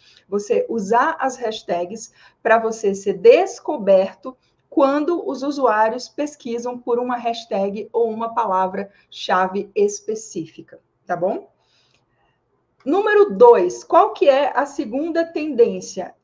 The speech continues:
Interaja com os clientes. Veja,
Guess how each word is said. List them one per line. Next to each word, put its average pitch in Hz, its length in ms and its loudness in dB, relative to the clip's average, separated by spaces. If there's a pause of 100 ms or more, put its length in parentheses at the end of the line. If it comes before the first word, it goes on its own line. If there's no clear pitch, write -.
(160)
Interaja 269 880 0
com 233 320 -8
os 233 180 -14
clientes. 202 1300 -8 (640)
Veja, 170 480 0